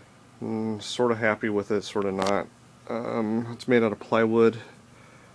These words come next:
uh, to the dimensions that, that, you know, we wanted here. You can see it's got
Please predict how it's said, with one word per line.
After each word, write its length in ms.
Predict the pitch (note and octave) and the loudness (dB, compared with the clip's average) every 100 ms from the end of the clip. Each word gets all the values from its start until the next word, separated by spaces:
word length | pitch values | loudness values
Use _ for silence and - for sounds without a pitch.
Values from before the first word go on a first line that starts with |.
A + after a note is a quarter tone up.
| - - - | -20 -14 -8
uh, 260 | G2+ G2+ | -4 -4
to 140 | G2+ G#2 | -6 -8
the 220 | G2+ G#2 | -8 -8
dimensions 540 | G2+ G2+ G#2 - G#2 | -6 -6 -6 -6 -8
that, 200 | G2 F#2 F2+ - - - - - | -6 -6 -8 -16 -18 -20 -16 -12
that, 160 | F2+ - - - - - - - - - - - - - - - - - | -12 -14 -20 -20 -20 -20 -20 -20 -20 -20 -20 -20 -20 -20 -20 -20 -20 -18
you 60 | G2+ | -16
know, 80 | F#2 | -12
we 160 | F#2 | -10
wanted 400 | F2+ F#2+ F#2+ F#2 | -4 -2 -2 -4
here. 320 | - F#2 F#2+ - - - - - - - - - | -4 -4 -4 -6 -16 -20 -20 -20 -20 -20 -18 -14
You 80 | |
can 80 | G2 | -12
see 280 | - - F#2+ | -12 -8 -8
it's 160 | F2+ - | -10 -10
got 200 | F2+ | -10